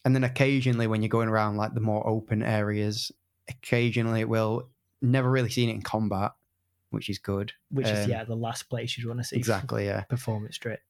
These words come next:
Speaker 2: uh, d-, drops.
Speaker 1: Um, so I think it's, I'm playing on P S five as well.
Speaker 2: Mm.
Speaker 1: Um, I think it's definitely, if, if somebody was holding out for the game because of these issues, um, if you have a P S five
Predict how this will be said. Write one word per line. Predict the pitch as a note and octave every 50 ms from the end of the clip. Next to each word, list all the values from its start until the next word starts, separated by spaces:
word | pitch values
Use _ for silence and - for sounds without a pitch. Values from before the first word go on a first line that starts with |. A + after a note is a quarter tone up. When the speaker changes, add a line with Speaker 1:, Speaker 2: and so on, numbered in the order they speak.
| _ -
Speaker 2:
uh, | A#2+ A2 -
d-, | B2 - - - _
drops. | - - G#2+ G#2 - _ - - -
Speaker 1:
Um, | A#2 A2+ A2+ A#2
so | - B2+ C3+
I | D3 D#3+
think | D#3 - C#3+ C#3 B2
it's, | B2+ A#2+ B2 - - - - - _ _ _ _ _ _ _ _ -
I'm | B2+ A#2+ B2+
playing | B2+ C#3 C3 B2
on | A#2 A2
P | C3 B2
S | A2 G2+ -
five | A2 G#2+ G2+ G2 G2+
as | G2+ G#2
well. | G2 F#2+ F#2 F#2 - _ _ _ _ _ _ _ _ - -
Speaker 2:
Mm. | A2+ G2+ G2+ G2
Speaker 1:
Um, | F#2+ F#2+ G2 - - _ _ _ _ _ -
I | G#2+
think | - C3 C3 B2+
it's | - -
definitely, | - - B2 A#2+ B2+ B2 A#2 A#2 - A#2
if, | A2 - - -
if | - C#3 - -
somebody | - C#3+ C#3 C3 C3 B2
was | A2+ A2+
holding | - - B2 A#2 A2+ A2+ G#2+
out | A2 A2 A2 - -
for | - G2
the | G#2
game | G2 - A#2 A2 G#2 F#2+ F#2+ F#2+ G2 G2+ - _ _
because | - A2+ - G#2+ G#2+
of | G#2+
these | G2+ G#2+ G#2 G2+ A2
issues, | G#2+ G2 - G#2 G2 F#2 G2 G2+ G#2 A2 - - - _ _ _ _ _ _ _ _ _ _ _ _ _ _ _ _ -
um, | A2 G2+ G2+ G2 G2+ - - _ _ _ _ _ _ _ _
if | - G#2+ - -
you | A2+ G#2+ G#2
have | A2 G#2+ G#2+
a |
P | G#2+ - A#2 G#2
S | F#2+ -
five | - G#2 G2+ G2+ G2+ G2+ G2+